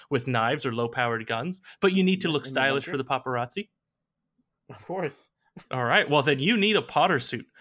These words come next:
Speaker 1: Stylish suits with some sort of protective lining. Visit their website today at the magical mister potter suits dot com.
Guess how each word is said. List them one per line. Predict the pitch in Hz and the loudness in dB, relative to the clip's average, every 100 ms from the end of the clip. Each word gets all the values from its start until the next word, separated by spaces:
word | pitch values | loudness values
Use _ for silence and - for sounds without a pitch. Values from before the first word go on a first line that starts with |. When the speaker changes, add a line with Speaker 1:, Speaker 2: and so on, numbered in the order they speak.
| - | -16
Speaker 1:
Stylish | - - 214 233 147 - | -12 2 4 6 4 0
suits | - 135 - - | -2 -2 -2 -6
with | 131 | -4
some | - 277 | -2 -2
sort | 262 226 | 2 2
of | 190 | 2
protective | 220 - 147 - 120 | -2 -2 -2 -2 -2
lining. | 117 110 - - _ - - 147 | -2 -4 -10 -20 _ -20 -16 -4
Visit | 139 147 143 | 0 0 0
their | 147 | 2
website | 143 151 165 143 | 2 0 0 -2
today | 160 170 220 156 | -2 2 2 4
at | 160 - | 2 0
the | 135 | -2
magical | 131 131 120 127 | -2 -2 -4 -6
mister | 120 123 | -6 -4
potter | 131 117 | -2 -2
suits | 117 139 - | -2 -8 -2
dot | 147 - | -2 0
com. | 185 139 | 0 0